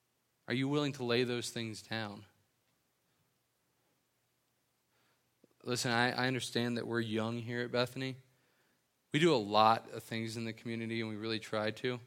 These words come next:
Um, but I know on certain Sundays, and, and, and trust me, this isn't the thing everybody loves to hear, and maybe you don't even understand why, so I'd encourage you to dig more into it. If you don't understand it, don't just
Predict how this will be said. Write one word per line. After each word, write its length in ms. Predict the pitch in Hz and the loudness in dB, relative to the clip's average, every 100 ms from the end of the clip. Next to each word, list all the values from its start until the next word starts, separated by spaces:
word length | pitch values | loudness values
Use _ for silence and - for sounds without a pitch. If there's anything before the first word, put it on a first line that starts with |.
| _ _ _ _ _ _ | _ _ _ _ _ _
Um, 400 | - 107 98 98 98 _ _ _ _ _ _ _ _ _ _ _ _ _ _ _ _ _ _ _ _ | -6 -4 -4 -8 -14 _ _ _ _ _ _ _ _ _ _ _ _ _ _ _ _ _ _ _ _
but 100 | - | 0
I 80 | 123 | 2
know 220 | 135 127 | 4 2
on 120 | 117 101 | 0 -2
certain 320 | - 113 107 | -4 -4 -6
Sundays, 600 | - 110 104 98 98 - - _ _ - | -6 -4 -2 -2 -4 -10 -16 _ _ -10
and, 260 | 113 113 120 | -6 -6 -6
and, 260 | 120 120 - | -4 -6 -8
and 280 | 120 110 - | -8 -8 -8
trust 220 | - 117 | -6 -6
me, 80 | 113 | -6
this 140 | 107 | -6
isn't 180 | 123 113 | -6 -6
the 60 | 107 | -6
thing 140 | 110 | -6
everybody 260 | 104 101 101 | -6 -4 -6
loves 300 | 98 101 95 | -4 -6 -6
to 100 | - | -10
hear, 340 | 98 101 117 117 _ _ _ _ | -4 -4 -4 -8 _ _ _ _
and 140 | 107 107 | -8 -4
maybe 180 | 113 | -4
you 140 | 110 110 | -4 -6
don't 160 | 107 | -6
even 140 | 104 104 | -6 -6
understand 400 | 104 98 107 101 | -6 -8 -8 -6
why, 200 | 101 101 | -4 -4
so 120 | - | -4
I'd 80 | 104 | -6
encourage 480 | 101 95 110 104 101 | -6 -8 -6 -6 -8
you 60 | |
to 80 | 101 | -10
dig 240 | 98 104 104 | -4 -4 -4
more 200 | 101 104 | -10 -8
into 280 | 107 - | -10 -8
it. 80 | 107 | -8
If 120 | 107 | -8
you 60 | - | -10
don't 160 | 101 104 | -10 -10
understand 380 | 104 - 101 | -10 -10 -10
it, 80 | 101 | -10
don't 160 | 104 107 | -10 -10
just 260 | - - | -12 -12